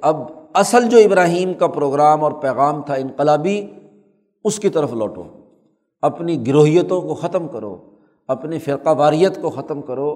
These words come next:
اپنی ان اختلافات کو ختم کر کے دوبارہ اصل پیغام کی طرف، پروگرام کی طرف جاؤ، اور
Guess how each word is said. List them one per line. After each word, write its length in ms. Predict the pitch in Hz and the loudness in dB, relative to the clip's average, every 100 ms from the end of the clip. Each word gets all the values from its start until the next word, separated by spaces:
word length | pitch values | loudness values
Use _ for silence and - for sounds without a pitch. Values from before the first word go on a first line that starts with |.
| - | -8
اپنی 360 | 135 147 156 156 | -10 -8 -8 -8
ان 160 | 147 | -8
اختلافات 680 | 135 - 139 139 139 160 170 - | -10 -8 -2 -2 2 2 2 -2
کو 80 | 139 | -8
ختم 320 | 113 - - | -4 -6 -4
کر 180 | 143 135 | -8 -8
کے 260 | 139 139 - - - _ 110 | -6 -6 -6 -16 -20 _ -6
دوبارہ 500 | 107 143 156 202 202 - | 0 8 10 10 8 6
اصل 300 | - - 233 214 | 4 6 4 4
پیغام 480 | 175 139 147 170 147 | 2 6 6 6 2
کی 80 | 156 | -4
طرف، 260 | 156 151 | -4 -4
پروگرام 420 | 135 135 135 143 | -2 0 2 0
کی 120 | 143 127 | -2 -8
طرف 220 | 135 120 110 | -10 -8 -4
جاؤ، 280 | 131 143 147 - - - | 0 0 -2 -6 -20 -4
اور 160 | 131 | -2